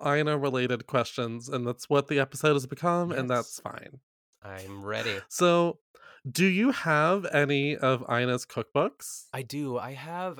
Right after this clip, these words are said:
Speaker 2: I think, five or six of them, and I cannot
Speaker 1: Mm, I
Speaker 2: remember
Speaker 1: have, like,
Speaker 2: which ones I
Speaker 1: four.
Speaker 2: have. Yeah. Um, and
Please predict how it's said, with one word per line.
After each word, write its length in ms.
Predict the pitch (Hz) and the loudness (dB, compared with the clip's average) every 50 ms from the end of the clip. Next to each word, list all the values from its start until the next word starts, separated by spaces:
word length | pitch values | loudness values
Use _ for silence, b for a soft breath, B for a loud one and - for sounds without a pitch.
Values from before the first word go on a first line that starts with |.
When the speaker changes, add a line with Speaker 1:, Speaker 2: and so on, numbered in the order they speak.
| - - | -14 -12
Speaker 2:
I 140 | - 127 127 | -10 -10 -12
think, 920 | 113 - - - - - - 165 156 120 113 113 123 _ - - - _ _ _ _ _ _ _ _ _ _ _ _ _ | -12 -16 -20 -20 -14 -8 -6 -4 -4 -4 -6 -8 -12 _ -20 -20 -20 _ _ _ _ _ _ _ _ _ _ _ _ _
five 460 | - - - 131 123 127 135 135 120 | -18 -12 -8 -6 -6 -6 -6 -8 -10
or 180 | - - 123 110 | -10 -10 -10 -8
six 420 | - - - - 107 - - - | -8 -8 -8 -8 -8 -10 -12 -14
of 140 | 117 107 101 | -14 -14 -14
them, 360 | - 101 92 98 110 113 113 - - | -14 -14 -14 -14 -16 -18 -18 -16 -12
and 160 | 123 120 113 | -10 -10 -10
I 120 | 113 117 113 | -10 -10 -12
cannot 520 | - - - - - 117 113 104 107 131 | -14 -18 -20 -16 -12 -10 -8 -4 -2 -2
Speaker 1:
Mm, 160 | 135 131 120 107 | -2 -2 -2 -2
I 60 | 104 101 | -4 -4
Speaker 2:
remember 0 | |
Speaker 1:
have, 120 | 104 101 | -2 -2
like, 100 | 101 101 | -4 -4
Speaker 2:
which 80 | - - | -4 -6
ones 220 | 110 104 104 - | -6 -6 -6 -8
I 100 | 101 101 | -10 -10
Speaker 1:
four. 0 | |
Speaker 2:
have. 340 | 101 104 107 107 104 104 _ - | -12 -14 -16 -16 -16 -16 _ -10
Yeah. 320 | 131 147 139 113 104 95 - _ b b b b b b _ _ _ - | -6 -4 -4 -4 -6 -6 -10 _ b b b b b b _ _ _ -10
Um, 580 | 127 120 120 117 117 117 120 120 120 120 117 _ _ _ _ _ _ _ _ _ - | -8 -6 -6 -6 -6 -8 -8 -10 -12 -12 -14 _ _ _ _ _ _ _ _ _ -6
and 240 | 143 156 156 151 | -4 -4 -4 -6